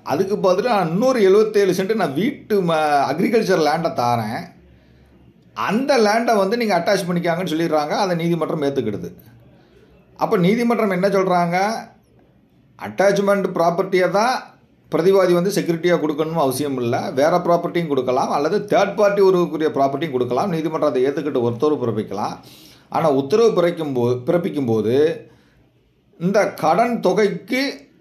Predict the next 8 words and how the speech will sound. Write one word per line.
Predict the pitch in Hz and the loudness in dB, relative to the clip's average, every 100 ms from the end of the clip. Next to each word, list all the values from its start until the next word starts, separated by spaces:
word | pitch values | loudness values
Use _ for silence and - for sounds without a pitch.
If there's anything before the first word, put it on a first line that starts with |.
| _ _ _ _ - | _ _ _ _ -6
அந்த | 156 | -2
attachment | 156 180 220 202 208 175 | 0 2 0 0 -2 2
property | 180 175 170 - 165 | 2 2 -2 -2 2
ஒர்த்தா, | 151 139 - 165 123 - - - | 2 0 0 2 2 -4 -10 -4
கடன் | 135 226 220 | -2 0 0
தொகையோட | 180 185 180 180 175 | 0 2 2 2 2
அதிகமா | 135 175 202 190 | 0 0 2 2
இருக்கா | 160 139 | 2 0